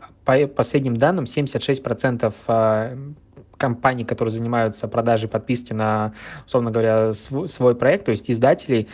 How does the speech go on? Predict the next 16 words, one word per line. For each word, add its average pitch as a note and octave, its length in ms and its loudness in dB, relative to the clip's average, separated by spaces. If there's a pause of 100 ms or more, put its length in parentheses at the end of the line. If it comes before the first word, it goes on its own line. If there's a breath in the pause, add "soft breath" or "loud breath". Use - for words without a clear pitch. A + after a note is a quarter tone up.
(220 loud breath)
не C3+ 340 2
делают B2+ 400 2
ничего, C3 600 0 (100)
чтобы A#2+ 300 0
как-то C3 360 0
оградить, A2+ 680 0
а, A2+ 480 0
передачу A#2+ 560 0
пароля C3 460 2
другим A#2 340 -2
людям. G#2+ 320 0 (300 loud breath)
Потому B2+ 200 0
что, - 140 -10
допустим, B2 640 -2
а, A#2 360 2
Netflix C#3 540 0